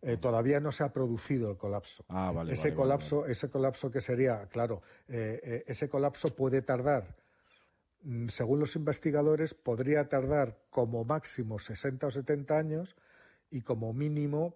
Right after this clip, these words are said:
Speaker 1: pues, eh, pues unos poquitos años a partir de ahora mismo. Estamos en la fase de, de colapso.
Speaker 2: Bueno, pues, eh, eh,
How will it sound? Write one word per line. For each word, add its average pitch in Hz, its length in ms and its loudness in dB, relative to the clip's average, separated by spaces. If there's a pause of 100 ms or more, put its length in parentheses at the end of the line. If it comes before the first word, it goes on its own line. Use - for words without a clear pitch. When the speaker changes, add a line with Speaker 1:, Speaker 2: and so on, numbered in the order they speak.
Speaker 1:
pues, 101 380 -8
eh, 104 140 -8 (260)
pues 90 220 -12
unos 120 200 -6
poquitos 104 500 -10
años 107 280 -4
a 101 80 -6
partir 101 360 -8
de 101 100 -4
ahora 101 240 -2
mismo. 107 400 -4 (380)
Estamos 147 640 -2
en 117 160 2
la 107 100 2
fase 151 440 0
de, 123 300 -2
de 101 420 -2
colapso. 101 540 -4 (680)
Speaker 2:
Bueno, 98 180 -4
pues, 78 200 -6
eh, 82 540 -8
eh, 85 140 -10